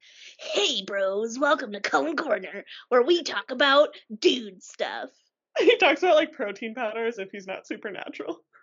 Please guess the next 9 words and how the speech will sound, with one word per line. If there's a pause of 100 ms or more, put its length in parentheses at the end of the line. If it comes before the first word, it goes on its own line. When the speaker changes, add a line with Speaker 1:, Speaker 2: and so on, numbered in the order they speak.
(200)
Speaker 2:
<laughs>
Speaker 1:
Bag
of
eggs. (1200)
Speaker 2:
Bag
of
eggs,
truly. (880)
Um,